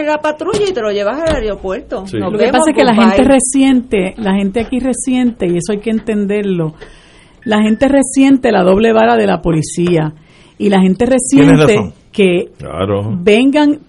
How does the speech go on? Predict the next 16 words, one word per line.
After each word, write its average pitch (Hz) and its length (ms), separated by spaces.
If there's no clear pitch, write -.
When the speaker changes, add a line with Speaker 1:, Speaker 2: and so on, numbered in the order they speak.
Speaker 3:
personas 233 480
del 214 200
Speaker 2:
<clears throat> - 20
Speaker 3:
extranjero 202 880
a 196 120
faltarnos 214 640
el 220 80
respeto. 175 800
Eso 233 200
fue 339 240
lo 220 240
que 208 240
a 226 120
la 214 160
gente 277 600
le 214 560